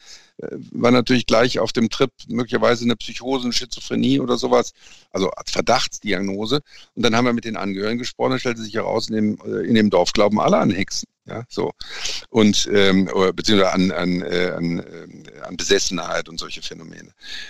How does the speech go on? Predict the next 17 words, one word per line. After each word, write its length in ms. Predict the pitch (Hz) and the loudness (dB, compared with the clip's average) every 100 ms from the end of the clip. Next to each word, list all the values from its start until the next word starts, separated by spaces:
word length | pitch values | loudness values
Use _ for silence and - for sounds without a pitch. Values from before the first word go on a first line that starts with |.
| - | -2
Ähm, 260 | 110 101 95 | 2 4 2
also 260 | - 104 98 64 62 90 | 0 0 0 -4 -18 -2
da, 320 | 117 135 90 | 2 2 0
diese 300 | - 165 170 | -2 0 2
Unterscheidung 580 | 131 110 - 104 101 95 | 2 2 4 2 2 -6
ist 200 | 87 101 | -10 -12
wichtig. 260 | 92 95 | -12 -14
Die 120 | - 98 | -14 -10
Unterscheidung 460 | 110 117 120 117 | -6 -2 -2 -2
zwischen 300 | - 117 117 - _ _ - | -6 -8 -8 -10 _ _ -4
politischen 520 | 117 147 151 - 139 | 0 0 2 0 0
Inhalten 720 | 143 143 139 139 - 131 131 | 2 2 4 2 0 -6 -6
und 240 | - 113 | -6 -10
eher 320 | - 113 113 110 | -4 0 0 0
so 240 | 110 107 | -4 -4
märchenhaften 600 | 107 123 - 117 117 107 | -2 -2 -2 -4 -4 -6
Inhalten, 600 | 120 120 113 113 - | -2 0 2 0 -2